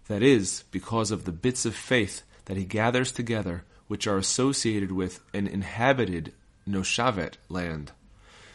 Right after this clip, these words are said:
Additionally, the meeting of the Rav with his students effects the rectification of sexual purity, which goes hand in hand with the rectification of the mental faculties,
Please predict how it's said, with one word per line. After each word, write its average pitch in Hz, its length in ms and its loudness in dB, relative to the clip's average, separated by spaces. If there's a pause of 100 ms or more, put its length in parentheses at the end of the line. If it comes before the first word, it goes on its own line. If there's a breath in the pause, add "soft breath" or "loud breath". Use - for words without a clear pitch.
(220 loud breath)
Additionally, 104 800 2 (360 loud breath)
the 110 100 -2
meeting 151 340 6
of 107 140 2
the 110 100 2
Rav 117 320 4
with 98 140 -4
his 95 140 -4
students 110 520 0
effects - 460 -4
the 110 100 -2
rectification 107 960 -2
of 95 100 -6
sexual 113 500 -2
purity, 101 600 -2 (440 loud breath)
which - 180 -2
goes 143 240 4
hand 139 340 2
in 143 100 4
hand 123 360 0
with 98 120 -4
the 104 80 -4
rectification 104 840 -4
of 101 120 -4
the 104 80 -2
mental 110 340 0
faculties, 92 840 -2